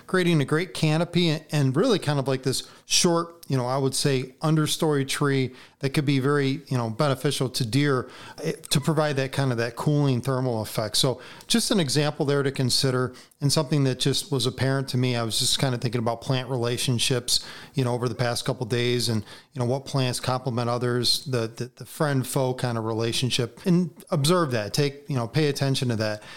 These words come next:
The other thing I wanna mention is there's a lot of native plants that kind of present themselves in the landscape, Nana berry being one of them, a highly browsed food source, probably three to four weeks ago. And the timing, the seasonality of this is, is really important. So thinking about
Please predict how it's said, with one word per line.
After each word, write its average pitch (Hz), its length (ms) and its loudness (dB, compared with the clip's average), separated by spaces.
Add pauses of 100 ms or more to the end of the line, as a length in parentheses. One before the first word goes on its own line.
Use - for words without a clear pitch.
(140)
The 165 120 2
other 190 100 2
thing 196 120 2
I 170 40 4
wanna 151 160 2
mention 143 320 0
is 127 200 0
there's 135 200 0
a 143 40 -2
lot 165 240 0
of 185 60 0
native 160 320 2
plants 151 420 0 (260)
that 131 100 0
kind 139 240 0
of 120 100 -2 (460)
present 147 320 2
themselves 127 500 0
in 127 100 0
the 117 60 0
landscape, 123 520 -2
Nana 139 240 0
berry 135 260 0
being 123 260 -2
one 143 140 2
of 143 80 0
them, 135 160 0 (340)
a 113 60 -2
highly 156 380 0
browsed 139 520 -2 (140)
food 156 340 2
source, 143 460 0 (380)
probably 202 240 2
three 175 240 0
to 151 80 4
four 131 260 -2
weeks 135 300 0
ago. 143 360 0 (240)
And 131 80 0
the 123 60 -2
timing, 156 540 2
the 113 40 0
seasonality 139 720 2
of 113 60 0
this 113 220 2
is, 110 180 2
is 131 220 -2
really 135 180 2
important. 113 380 -2
So 113 80 -2
thinking 156 280 2
about 123 360 0